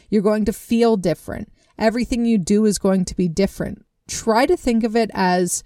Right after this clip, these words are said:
a new opportunity, even if they've done it before, because we've all done things before, but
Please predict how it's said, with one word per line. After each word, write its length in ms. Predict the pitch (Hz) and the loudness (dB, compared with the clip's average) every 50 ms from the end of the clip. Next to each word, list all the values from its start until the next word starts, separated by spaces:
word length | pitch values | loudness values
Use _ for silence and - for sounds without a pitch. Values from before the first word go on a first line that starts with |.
| _ _ _ _ _ _ _ _ - | _ _ _ _ _ _ _ _ 0
a 80 | 226 | 2
new 240 | 226 214 233 254 277 | 4 4 4 4 4
opportunity, 680 | 285 269 269 269 254 - - 226 214 202 208 214 208 226 | 2 2 2 2 0 0 2 2 2 2 2 2 2 0
even 500 | 233 254 254 - - 214 214 214 220 208 | 0 0 -2 0 0 2 2 2 2 2
if 200 | - 208 - - | 0 -2 -2 0
they've 280 | - 208 196 185 165 - | 0 2 2 0 0 -2
done 220 | - 185 190 208 | 0 2 2 2
it 100 | 202 - | 0 0
before, 380 | - - - - - 175 165 170 | -4 -6 -6 -4 -4 -4 -4 -2
because 540 | 185 190 190 - 220 202 196 180 - - - _ _ _ _ _ _ _ | -2 -2 -2 0 0 0 2 0 -2 -6 -10 _ _ _ _ _ _ _
we've 180 | - 240 247 190 | 0 2 2 4
all 180 | 226 247 269 277 | 4 4 4 4
done 320 | 214 220 214 220 240 247 | 4 2 4 4 2 2
things 300 | 226 254 226 220 208 - | 2 2 2 2 0 0
before, 420 | - 190 180 - - 175 175 170 | -2 -4 -2 0 0 2 2 2
but 280 | 175 165 180 165 165 - | 2 2 0 0 0 -2